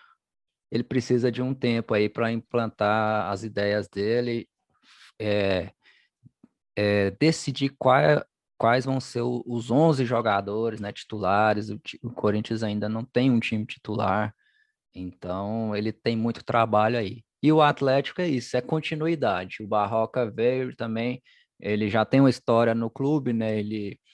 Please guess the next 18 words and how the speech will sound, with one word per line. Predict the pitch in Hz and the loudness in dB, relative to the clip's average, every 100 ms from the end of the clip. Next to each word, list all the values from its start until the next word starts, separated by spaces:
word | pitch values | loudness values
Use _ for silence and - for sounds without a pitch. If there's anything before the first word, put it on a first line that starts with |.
| _ - _ - | _ -20 _ -16
subiu | - - 123 135 156 | -4 0 2 6 4
com | - 127 | 4 2
o | |
Atlético | 107 - 110 110 - - | 2 0 0 0 -2 -4
em | 110 | 0
dois | 107 107 | 0 0
mil | 107 | -4
e | |
dezenove | 113 107 101 104 | -2 -2 -2 -4
da | 104 | -6
Série | 98 101 101 | -6 -4 -2
B | 98 104 | -2 -4
pra | - 107 113 135 | -2 0 2 4
A | 127 | 2
e, | 113 | 0
e | 123 107 | -6 -8
após | 107 - 117 120 | -2 4 4 6
a, | 113 | 2